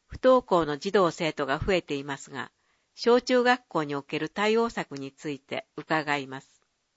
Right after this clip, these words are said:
答え。個別支援と対応を検討。相談体制の充実図る。教育長。不安や悩みを相談できず、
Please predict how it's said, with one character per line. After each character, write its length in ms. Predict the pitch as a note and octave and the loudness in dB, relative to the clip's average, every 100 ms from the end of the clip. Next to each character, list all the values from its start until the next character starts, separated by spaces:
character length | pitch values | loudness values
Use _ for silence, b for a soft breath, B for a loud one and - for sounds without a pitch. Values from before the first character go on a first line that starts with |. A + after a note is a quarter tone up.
| _ _ _ _ _ _ _ | _ _ _ _ _ _ _
答 320 | - F3 F3 | -16 -4 -2
え。 140 | C3+ - _ _ _ _ _ _ _ | -2 -8 _ _ _ _ _ _ _
個 140 | G3+ | 0
別 300 | A3 A3 G#3+ | 2 0 -4
支 180 | - G3+ | -4 0
援 200 | F#3+ F3+ | -2 -4
と 240 | - F3+ | -6 -6
対 360 | - G#3+ A3 G#3+ | -2 0 2 4
応 180 | G3+ G3 | 2 0
を 40 | |
検 340 | - E3 D3+ _ | -4 -10 -12 _
討。 300 | C#3 C3+ - _ _ _ _ _ _ _ _ _ _ | -6 -6 -8 _ _ _ _ _ _ _ _ _ _
相 240 | - A#3+ | 0 2
談 220 | A#3+ A#3+ | 2 0
体 240 | A#3 A#3+ A3+ | -2 -4 -2
制 200 | - C3+ | -4 -4
の 180 | B2+ C3 | -4 -4
充 260 | F3 F#3 | -2 -2
実 340 | F3+ F3 - - | -2 -10 -14 -16
図 360 | - - D#3 | -16 -6 -6
る。 140 | C3 _ _ _ _ _ _ _ _ _ _ _ _ _ | -6 _ _ _ _ _ _ _ _ _ _ _ _ _
教 200 | A#3+ B3 | 4 4
育 200 | B3 - | 4 -2
長。 440 | - D3+ B2 - - _ _ _ _ _ _ _ _ _ _ | -4 -2 -2 -4 -12 _ _ _ _ _ _ _ _ _ _
不 160 | G3 | 0
安 200 | G#3+ G3 | 2 0
や 200 | F#3 F3 - | -2 -4 -4
悩 320 | F3 G3 A#3+ | -4 0 2
み 140 | A#3+ A#3+ | 2 0
を 80 | - | 0
相 240 | G3 F3+ | 2 2
談 240 | F3+ F3 | 2 0
で 140 | E3 D#3 | -2 -6
き 160 | E3+ | -8
ず、 240 | - C3 | -10 -12